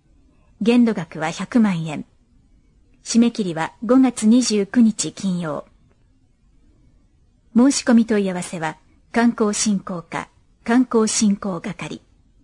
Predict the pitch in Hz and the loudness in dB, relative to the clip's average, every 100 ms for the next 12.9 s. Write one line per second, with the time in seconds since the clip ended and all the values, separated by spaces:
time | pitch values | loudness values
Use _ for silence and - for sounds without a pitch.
0 | _ _ _ - 208 190 170 170 - 247 | _ _ _ -6 -2 -2 -4 -6 -2 0
1 | 254 - 220 214 220 - 196 170 - - | 0 0 2 2 2 -2 -6 -6 -8 -2
2 | 240 277 240 202 175 175 - 220 214 180 | 4 4 2 -4 -6 -8 -4 -2 -2 -4
3 | 165 - 160 - _ _ _ _ _ _ | -8 -8 -8 -10 _ _ _ _ _ _
4 | _ _ _ _ _ - - 175 - - | _ _ _ _ _ -10 -6 -6 -8 -16
5 | _ _ _ _ _ _ _ - 269 269 | _ _ _ _ _ _ _ -2 0 2
6 | 269 247 247 240 240 233 214 214 170 165 | 0 2 2 0 -2 -4 -2 -2 -4 -8
7 | - 165 - - 208 - 220 180 160 165 | -8 -10 -8 -6 -6 0 0 2 -2 -6
8 | - _ _ - - 262 277 269 247 - | -10 _ _ -10 -2 2 4 4 2 2
9 | 240 233 233 - - 196 - 165 160 151 | 0 2 -2 -6 -10 -10 -10 -10 -8 -10
10 | _ _ _ _ _ _ _ - 240 262 | _ _ _ _ _ _ _ -4 -2 0
11 | 254 254 - 262 240 - 156 151 143 - | 0 -2 -2 0 0 -2 -8 -8 -10 -10
12 | 165 - 175 151 147 143 - 151 | -12 -10 -8 -8 -8 -8 -8 -8